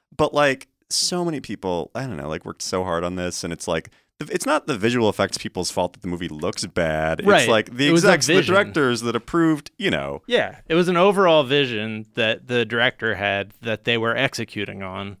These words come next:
Speaker 2: It wasn't
Speaker 1: Yeah.
Speaker 2: like they misplaced the hairs and otherwise it would have looked awesome.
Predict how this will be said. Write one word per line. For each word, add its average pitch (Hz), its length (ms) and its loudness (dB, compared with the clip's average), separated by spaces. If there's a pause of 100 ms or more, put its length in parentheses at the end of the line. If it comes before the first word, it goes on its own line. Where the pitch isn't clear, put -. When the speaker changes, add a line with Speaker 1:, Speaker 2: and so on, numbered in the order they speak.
(100)
Speaker 2:
It 131 120 -4
wasn't 127 400 2
Speaker 1:
Yeah. - 40 -12
Speaker 2:
like 113 220 -4
they 107 380 -2 (420)
misplaced 123 800 -2
the 120 100 0
hairs 113 540 0
and 110 160 -6
otherwise 107 480 -2
it 104 100 -4
would 107 140 -4
have 101 100 -6
looked 101 300 -6
awesome. - 480 -4